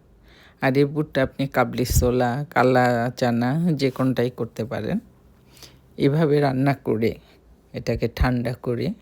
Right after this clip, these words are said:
আপনার যতটুকু দরকার সেরকম বক্সে ভরে ভরে আপনি ফ্রোজেন করে রেখে দিবেন। খাওয়ার একদিন আগে নামাই নিলে একদম পারফেক্ট। যখন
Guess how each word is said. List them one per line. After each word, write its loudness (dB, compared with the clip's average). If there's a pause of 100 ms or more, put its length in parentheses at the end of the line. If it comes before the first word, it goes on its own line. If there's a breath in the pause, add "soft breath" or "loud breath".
(560 soft breath)
আপনার -2 (120)
যতটুকু 0 (160)
দরকার -4 (200)
সেরকম 2
বক্সে -6 (100)
ভরে 0 (100)
ভরে -4 (160)
আপনি -6 (100)
ফ্রোজেন -2
করে -2 (120)
রেখে -6
দিবেন। -2 (760 loud breath)
খাওয়ার 4 (100)
একদিন 0 (100)
আগে -4 (200)
নামাই 2
নিলে 0 (260)
একদম -6 (140)
পারফেক্ট। -4 (1160 soft breath)
যখন -2